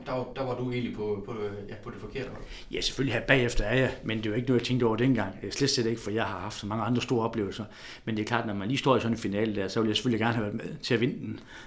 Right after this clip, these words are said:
Speaker 2: <clears throat> Undskyld, være med til at vinde den, men, men det lykkedes ikke. Øh, og det, og det er sådan, det er. Så har jeg heldigvis to andre, øh, mesterskaber med,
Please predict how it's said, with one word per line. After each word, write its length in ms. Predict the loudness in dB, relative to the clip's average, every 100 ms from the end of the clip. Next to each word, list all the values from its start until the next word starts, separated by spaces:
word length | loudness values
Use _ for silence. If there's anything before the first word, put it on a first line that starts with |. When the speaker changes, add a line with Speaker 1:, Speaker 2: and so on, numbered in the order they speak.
| 8
Speaker 2:
<clears throat> 400 | 10 12 12 12
Undskyld, 260 | 4 0 -6 -6 -14 -10
være 140 | -4 0
med 100 | 2
til 140 | 4
at 60 | 4
vinde 200 | 2 0
den, 80 |
men, 140 | -2 -2
men 140 | 2 6
det 80 |
lykkedes 320 | 10 10 10 6
ikke. 140 | 2 -4 -18 -20 -20 -20 -20 -10 -2
Øh, 160 | -2 -2
og 140 | -4
det, 100 | -6 -6
og 140 | 2
det 60 | 4
er 40 |
sådan, 200 | 6 4
det 80 | 2
er. 40 |
Så 140 | 0 2
har 80 |
jeg 140 | 2 2
heldigvis 400 | 0 -2 -2 0
to 220 | 2 2
andre, 280 | 2 2 0 -6 -14 -16 -10
øh, 80 | -2
mesterskaber 520 | 0 0 0 0 -2
med, 160 | -2 -4